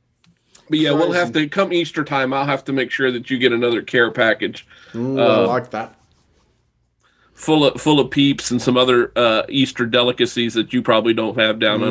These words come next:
Speaker 1: under.
Speaker 2: nice. And we'll have to send you some Vegemite, 'cause I don't think we've ever done that yet.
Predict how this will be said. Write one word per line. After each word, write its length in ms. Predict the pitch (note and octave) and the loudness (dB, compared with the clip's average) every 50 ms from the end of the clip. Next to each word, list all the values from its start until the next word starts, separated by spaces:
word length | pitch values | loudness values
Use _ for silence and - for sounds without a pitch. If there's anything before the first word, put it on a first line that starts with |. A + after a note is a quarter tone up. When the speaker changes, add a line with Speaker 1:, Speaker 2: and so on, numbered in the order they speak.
| B2+ | -2
Speaker 1:
under. 180 | B2+ B2 A#2+ A2+ | -2 -2 -2 -4
Speaker 2:
nice. 360 | A2+ A#2+ B2+ A#2+ - - - - - | -4 -4 -4 -6 -6 -8 -12 -12 -6
And 160 | - D3 F3 G#3 | -4 -2 0 2
we'll 80 | C#4+ F#4 | 0 0
have 120 | F4 - | 0 -2
to 100 | - G#3 | -6 -4
send 220 | - - G3 F#3+ E3+ | -2 0 0 0 0
you 60 | D#3+ | -2
some 200 | D#3 E3+ D#3 C3+ | -2 -2 -2 0
Vegemite, 500 | C#3 D#3+ E3+ E3+ - D3 C3+ A#2+ A2+ - | 0 0 0 -2 -4 -4 -4 -4 -6 -6
'cause 160 | - C3 B2 | -8 -6 -4
I 80 | C#3+ D3+ | -2 0
don't 180 | E3+ F#3 G3+ | 0 -2 -2
think 180 | F#3+ G3+ F3 - | -4 -6 -4 -4
we've 160 | C#3+ C3 C3 | -4 -2 -2
ever 180 | C#3+ C#3+ C3 B2+ | -4 -4 -4 -6
done 220 | B2+ C#3+ D#3 D#3 | -4 -4 -2 -2
that 200 | C3+ A#2 - - | -2 -4 -6 -8
yet. 240 | G2 G2+ E2 - _ | -8 -8 -8 -10 _